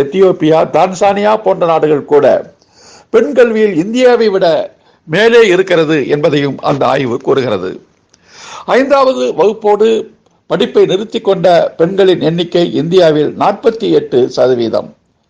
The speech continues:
பத்தாம் வகுப்பு வரை படித்ததாக சொல்லப்படும் பெண்கள் ஒரு வாக்கியம் கூட எழுத படிக்க தெரியாதவர்களாக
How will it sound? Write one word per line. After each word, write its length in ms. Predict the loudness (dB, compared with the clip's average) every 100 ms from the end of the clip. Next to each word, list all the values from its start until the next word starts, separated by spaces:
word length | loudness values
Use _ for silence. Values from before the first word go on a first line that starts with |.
| _ _ _ _ _ _
பத்தாம் 400 | -6 -4 0 2
வகுப்பு 320 | 2 0 0
வரை 240 | 2 2 0
படித்ததாக 520 | -2 0 2 2 0
சொல்லப்படும் 600 | 0 2 2 0 -2 -4 -2
பெண்கள் 600 | -6 0 2 2 -2 -14 _ _ _ _ -2
ஒரு 340 | 0 2 4
வாக்கியம் 460 | 2 2 0 -2 0
கூட 240 | 0 2
எழுத 240 | 2 2
படிக்க 340 | 2 0 -2 -2
தெரியாதவர்களாக 1000 | 0 2 4 4 2 2 0 0 -2